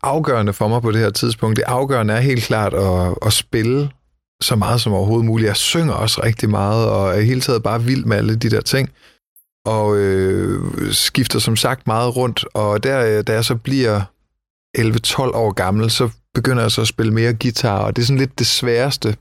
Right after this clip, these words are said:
instrument på mange måder. Det er svært at komme i gang med i hvert fald. Og jeg får ligesom færden af det, jeg kan mærke, at jeg er god til det,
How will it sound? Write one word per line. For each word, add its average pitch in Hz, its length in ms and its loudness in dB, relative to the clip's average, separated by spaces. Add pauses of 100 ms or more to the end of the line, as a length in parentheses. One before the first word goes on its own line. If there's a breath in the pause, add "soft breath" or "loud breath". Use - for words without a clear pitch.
(100)
instrument 110 560 0 (160)
på 104 60 -2
mange 104 220 0
måder. 107 260 2
Det 104 160 -2
er 117 40 0
svært 139 260 0
at 113 60 -2
komme 123 160 -2
i 120 40 -6
gang 160 260 0
med 107 100 2
i - 20 2
hvert 98 160 -2
fald. 104 160 0 (680)
Og - 60 -2
jeg 127 80 0
får 147 120 0
ligesom 156 220 0
færden 127 440 0
af 123 160 2
det, 120 80 2
jeg 110 100 0
kan 117 120 0
mærke, 117 280 0
at 123 80 0
jeg 120 60 2
er 110 60 0
god 160 300 -2
til 123 240 0
det, 117 140 0